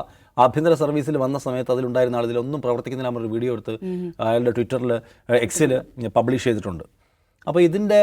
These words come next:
Speaker 1: മെയിൻ്റനൻസ് എന്ന് പറയുന്ന സംഗതി സമ്പൂർണ്ണമായും പരാജയമാണെന്നുള്ള ആക്ഷേപം ഒരു വശത്ത് നിൽക്കുന്നു, പ്രോപ്പറായി മെയിൻറ്റെയിൻ ചെയ്യുന്നില്ല, ആ, ഈ സംവിധാനങ്ങൾ പരാജയമാണ്. ഇപ്പ ലോകത്ത് പലയിടത്തും തന്നെ പല ഏജൻസികൾ ഈ വിമാന സർവീസുകളുമായി ബന്ധപ്പെട്ട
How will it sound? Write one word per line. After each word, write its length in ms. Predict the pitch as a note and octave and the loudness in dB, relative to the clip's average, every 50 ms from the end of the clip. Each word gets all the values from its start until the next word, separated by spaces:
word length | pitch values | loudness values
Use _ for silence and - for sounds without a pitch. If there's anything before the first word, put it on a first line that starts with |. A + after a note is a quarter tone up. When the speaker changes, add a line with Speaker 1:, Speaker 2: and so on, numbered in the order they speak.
| G3+ - - D#3 C#3+ | 4 4 0 -2 0
Speaker 1:
മെയിൻ്റനൻസ് 440 | D3 D#3+ F3+ F#3+ G3+ G#3 G#3 F#3+ - | 2 2 2 2 0 0 -2 -2 -2
എന്ന് 100 | G#3 G3 | 0 0
പറയുന്ന 180 | F3+ F3 E3 D#3 | 0 0 0 -2
സംഗതി 200 | D#3+ D#3+ D#3 D3+ | -2 -2 -2 -2
സമ്പൂർണ്ണമായും 600 | C#3 C#3+ C3 C#3 D3+ D#3+ D#3 D#3 D3+ D#3 D3+ C3 - | -4 -4 -2 0 0 0 0 0 -2 -2 -2 0 0
പരാജയമാണെന്നുള്ള 680 | C3+ C3+ C#3 C#3+ C#3 D#3 D3+ C#3+ C#3 C3+ B2+ C3 B2+ A#2 | 2 4 4 2 2 2 0 -2 -2 -4 -4 -4 -4 -4
ആക്ഷേപം 320 | A#2 A2 - C3 C3 B2+ A#2+ | -4 -4 -4 -6 -4 -2 0
ഒരു 80 | B2 B2 | 0 0
വശത്ത് 180 | A#2 - - A2+ | 0 -2 -4 -8
നിൽക്കുന്നു, 260 | G#2+ F#2+ A2 G2 G#2 A2 - - - | -8 -8 -8 -10 -10 -12 -14 -12 -4
പ്രോപ്പറായി 460 | A#2+ A#2+ B2 A#2+ - C3 B2+ B2 B2 A#2 - A2 A2+ A2+ | -2 0 0 0 2 2 4 4 2 0 -4 -8 -8 -8
മെയിൻറ്റെയിൻ 320 | A2+ A#2+ A#2 B2 B2 A#2+ G#2 | -6 -6 -4 -4 -4 -4 -2
ചെയ്യുന്നില്ല, 360 | - A2+ A2 G#2+ G2+ G2+ G#2 G2+ - _ _ _ _ _ _ _ - | -2 -4 -2 -2 -4 -6 -6 -6 -8 _ _ _ _ _ _ _ -4
ആ, 80 | G#2+ G#2+ A2 A2 A2 - - - _ _ _ _ _ _ _ _ - | 0 0 2 2 0 -2 -6 -10 _ _ _ _ _ _ _ _ -8
ഈ 100 | B2 A#2+ | -8 -4
സംവിധാനങ്ങൾ 500 | - B2+ B2 B2+ B2 C#3 C#3 C#3 C3+ A#2+ G2+ | -2 -2 -2 0 0 0 0 0 -2 0 2
പരാജയമാണ്. 460 | A#2+ A#2+ A#2+ A#2+ B2 A#2 A2 G2+ G#2 A2 - | 2 4 4 4 2 2 0 -2 -8 -10 -14
ഇപ്പ 180 | - - G#2 | -16 -12 -8
ലോകത്ത് 340 | A2 B2+ C#3 D#3 E3 D#3+ E3 | -4 0 2 2 2 2 2
പലയിടത്തും 380 | C#3+ D3+ D3+ D#3 D#3+ D#3 D#3+ D#3 | 2 2 4 4 2 2 0 -2
തന്നെ 140 | D3+ D3+ C#3 - | -2 0 2 2
പല 140 | C#3+ C#3 D3 | 2 4 4
ഏജൻസികൾ 520 | D3 C3+ B2+ C#3+ C3+ - - C#3 C3+ C3+ C3+ B2+ - _ _ _ _ _ - B2+ | 2 2 0 -2 -6 -4 -4 -2 -2 -2 -2 -4 -8 _ _ _ _ _ -6 -2
ഈ 80 | C3 B2 | -2 0
വിമാന 340 | A2+ B2 B2+ C#3 C#3+ D3+ D3 | 0 0 0 0 0 0 0
സർവീസുകളുമായി 760 | - - C3 C3 C3 C3+ A#2+ - C3+ C3+ C3 B2 B2+ B2+ B2 | -2 -2 -2 0 0 -2 -2 -2 -4 -4 -2 -2 -2 -2 -2
ബന്ധപ്പെട്ട 480 | A#2+ A#2+ A#2+ A2+ - A#2+ A2 A#2+ - | -2 -2 -2 -2 -4 -4 -4 -4 0